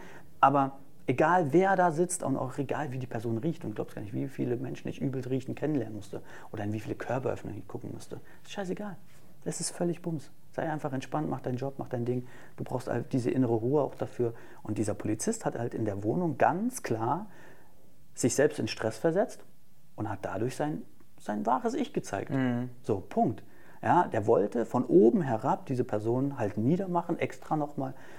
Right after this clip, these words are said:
Speaker 1: wo ich merke, hey, du warst in seinem privatesten Umfeld in seiner Wohnung.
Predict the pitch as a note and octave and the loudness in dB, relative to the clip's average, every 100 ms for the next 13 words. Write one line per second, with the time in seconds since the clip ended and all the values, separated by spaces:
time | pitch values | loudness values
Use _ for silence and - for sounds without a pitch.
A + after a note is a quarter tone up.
0 | - A2 A2 A2 G2+ G2+ G2+ A#2 A2 A2 | -4 2 2 2 -2 -2 0 0 0 -2
1 | B2+ - G#2+ G#2+ G#2+ - G#2+ B2 E3+ - | -2 -2 0 0 0 -2 -4 -4 -6 -8
2 | - C#3 - A#2+ A2 G#2+ G#2 G#2 B2 G#2 | -6 -4 -4 -4 -2 -2 -2 -2 -6 -6